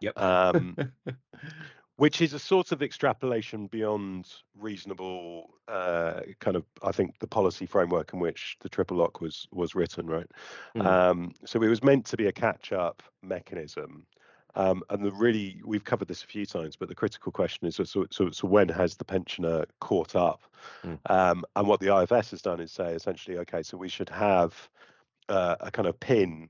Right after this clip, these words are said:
Speaker 2: from the state, from, from average earnings onto a state pension."
Speaker 1: Yeah.
Speaker 2: Um, so essentially, you, you, you could say there's a replacement ratio for an average earner that,
Speaker 1: Yeah.
Speaker 2: that,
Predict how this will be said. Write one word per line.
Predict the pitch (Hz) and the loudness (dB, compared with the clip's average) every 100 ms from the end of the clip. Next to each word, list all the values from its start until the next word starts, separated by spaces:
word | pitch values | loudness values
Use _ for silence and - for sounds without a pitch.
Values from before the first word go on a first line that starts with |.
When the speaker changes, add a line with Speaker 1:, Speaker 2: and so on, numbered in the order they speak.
| _ | _
Speaker 2:
from | _ 117 101 92 | _ 4 4 2
the | |
state, | - 107 90 - | -2 -2 -2 -4
from, | - 113 92 | -2 -2 -2
from | - 113 95 90 - 113 | -6 -2 -2 -4 -4 -2
average | 110 98 101 | 0 0 0
earnings | 98 85 78 78 - 98 | 0 -2 -8 -12 -10 -6
onto | 90 85 85 | -6 -8 -10
a | |
state | - 95 80 | -4 -2 -2
pension." | 92 78 - 73 73 - _ - | -6 -8 -10 -14 -14 -20 _ -10
Speaker 1:
Yeah. | - - - | -10 -10 -2
Speaker 2:
Um, | 90 85 82 - | 2 2 0 -4
so | - 104 | -2 0
essentially, | 87 - 98 - 90 - | 2 2 0 -2 -12 -10
you, | 90 87 92 | -10 -10 -8
you, | 90 90 - | -8 -8 -8
you | 92 | -8
could | 82 - | -6 -8
say | - 90 | -2 0
there's | 82 82 | 2 0
a | 85 | 0
replacement | 82 90 82 87 82 | 0 0 0 -4 -2
ratio | 82 78 - 76 76 _ - | -2 -2 0 -2 -2 _ -6
for | - 85 | 0 2
an | |
average | 80 82 78 - | 2 0 -2 0
earner | 85 78 76 76 _ | 0 0 0 -2 _
that, | - 78 - | -4 -4 -2
Speaker 1:
Yeah. | 87 | -2
Speaker 2:
that, | 76 | -2